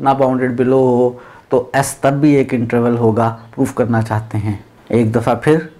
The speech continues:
video को pause कर लें और थोड़ी देर के लिए ख़ुद सोचें कि अगर ना upper bound मौजूद है, ना lower bound मौजूद है, एस तब भी एक interval proof करना है, तो वो कौन सा interval हो सकता है? जी,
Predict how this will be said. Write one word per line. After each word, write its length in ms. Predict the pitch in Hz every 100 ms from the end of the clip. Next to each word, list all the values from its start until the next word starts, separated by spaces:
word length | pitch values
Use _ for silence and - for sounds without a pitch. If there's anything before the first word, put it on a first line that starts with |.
| -
video 420 | 123 123 120 117
को 160 | 117 113 - - -
pause 220 | 123 160
कर 200 | - 175
लें 200 | 175 196 - - - - - -
और 220 | 135 127 -
थोड़ी 140 | 151 156
देर 220 | 143 123
के 180 | 120 120
लिए 200 | 117 120
ख़ुद 240 | 120 156
सोचें 460 | - 143 120 123 123 123 - - -
कि 60 | 151
अगर 220 | 131 139
ना 200 | 120 123 127 135
upper 220 | 131 139
bound 280 | 147 143 143
मौजूद 440 | 139 117 127 117
है, 340 | 117 117 117 - - -
ना 500 | 123 131 135 139 - _
lower 180 | 131 131
bound 280 | 139 147 147
मौजूद 400 | 139 127 123 123
है, 300 | 110 117 117 - - - - _ _ -
एस 320 | 143 - - - -
तब 120 | 127
भी 320 | 127 151 147 - -
एक 180 | 147 139
interval 380 | 139 127 151 151
proof 320 | 151 139 127
करना 280 | 147 123 127
है, 120 | 131
तो 140 | 131 156
वो 120 | 165
कौन 300 | 165 170 180
सा 140 | 180
interval 380 | 143 131 120 117
हो 120 | 120
सकता 380 | 110 104 - 117
है? 200 | 107 92 - _ _ _ _ _ _ _ _ _ _
जी, 480 | - 143 156 98